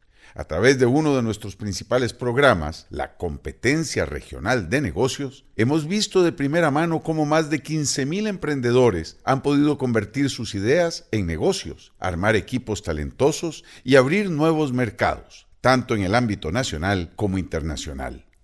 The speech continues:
Diferentes actores del ecosistema de emprendimiento que ha venido floreciendo en Costa Rica en los últimos años provee apoyo al emprendedor en las diferentes etapas de desarrollo de su empresa.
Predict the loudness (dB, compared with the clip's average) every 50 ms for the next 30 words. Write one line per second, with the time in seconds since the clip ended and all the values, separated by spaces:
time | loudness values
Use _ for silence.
0 | _ _ _ _ _ -10 -8 -6 -2 2 2 2 2 2 0 0 0 0 -2 0
1 | 4 6 8 8 8 8 6 4 0 -4 -10 -14 -12 -10 -8 -8 -8 -8 -8 -8
2 | -8 -6 -8 -8 -4 -2 -2 0 2 2 2 2 2 0 0 0 -2 -2 -2 -4
3 | -4 -2 -2 -2 -2 -2 -4 -6 -4 -4 -4 -4 -6 -4 0 2 2 2 2 2
4 | 2 2 2 0 0 0 0 2 2 0 0 -2 -2 0 0 0 -2 -2 -2 -4
5 | -6 -6 -4 -6 -4 -2 -4 -4 -2 -4 -6 -6 -6 -10 -10 -10 -10 -10 -10 -10
6 | -10 -10 -8 -6 -4 -4 -4 -6 -8 -10 -14 -18 _ _ 0 2 6 8 8 8
7 | 6 4 2 2 2 4 4 4 2 2 0 0 0 0 0 0 2 2 2 4
8 | 2 2 0 -2 -2 -2 0 0 0 -2 -4 -2 -2 0 0 0 -2 -4 -6 -4
9 | -6 -4 -2 -2 -2 -2 -2 -4 -4 -2 -4 -4 -4 -6 -6 -8 -8 -4 -2 -2
10 | -2 -2 -2 -4 -4 -6 -8 -10 -10 -10 -10 -10 -10 -10 -8 -10 -12 -14 -18